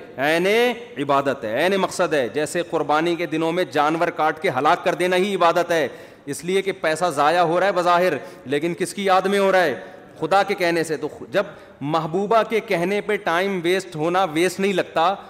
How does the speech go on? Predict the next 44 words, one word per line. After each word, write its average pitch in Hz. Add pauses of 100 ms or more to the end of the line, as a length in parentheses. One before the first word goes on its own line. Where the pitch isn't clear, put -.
(120)
تو 190
خدا 175
کے 214
کہنے 190
پہ 202
اس 185
کی 190
یاد 160
میں 190
جو 190
ٹائم 180
ویسٹنگ 185
ہے، 214
وہ 220
کہاں 196
سے 196
ویسٹنگ 190
ہو 170
گئی؟ 247 (1900)
کسی 180
عاشق 170
سے -
پوچھو 196
کہ 208 (500)
محبوبہ 160
نے 196
تمہیں 190
بلایا، 160
وہ 196
کہے 202
گا، 220
"میں 214
پہلے 190
بہت 170
ٹائم 156
دے 147
چکا 143
ہوں، 143
مزید 131
ٹائم 120
نہیں 117
ہے 107
میرے 98
پاس۔" 90